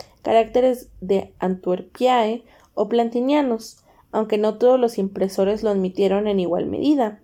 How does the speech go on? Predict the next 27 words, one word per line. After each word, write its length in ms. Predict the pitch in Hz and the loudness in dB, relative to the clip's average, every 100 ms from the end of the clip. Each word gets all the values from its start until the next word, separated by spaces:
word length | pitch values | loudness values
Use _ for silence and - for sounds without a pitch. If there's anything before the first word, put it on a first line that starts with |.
| _ _ - - - - | _ _ -20 -20 -20 0
La 140 | 226 | 4
denominación, 960 | 247 247 247 247 247 240 - 269 277 294 - | 4 2 0 0 -2 -2 0 0 0 -4 -4
la 100 | 208 | -2
importación 800 | 208 196 196 196 - 226 208 - | -2 -4 -4 -4 -2 -2 -2 -10
y, 80 | 196 | -8
por 200 | - 180 | -2 0
lo 160 | 185 | -2
tanto, 440 | 185 202 185 175 175 - - _ | 0 0 0 -4 -8 -16 -20 _
la 140 | 196 | 0
vigencia 420 | 208 208 233 226 285 | 0 0 -2 2 2
de 80 | |
los 160 | 254 208 | 2 -2
tipos 300 | - 202 196 | -8 -8 -8
plantinianos 840 | - 202 214 247 254 214 202 202 - | -4 -4 -2 -2 0 0 -2 -6 -4
en 120 | 202 | -2
las 180 | 190 196 | 0 -2
imprentas 420 | 185 185 185 190 | -2 -2 -2 -4
españolas 800 | 196 - 233 269 233 190 202 - _ - - _ | -6 -4 -2 0 2 0 -2 -14 _ -20 -20 _
se 140 | - | 0
extendió 480 | 254 - - 240 269 | 0 0 -2 0 0
incluso 480 | 302 302 277 277 311 | 0 0 0 0 0
hasta 220 | 311 254 | 0 0
bien 180 | 226 220 | 0 0
avanzado 480 | 220 196 196 202 220 | 0 -2 0 0 2
el 80 | 214 | -2
siglo 320 | 202 196 196 | -4 -2 0
dieciocho. 640 | 196 196 269 269 - 202 | 0 0 0 -2 -4 -8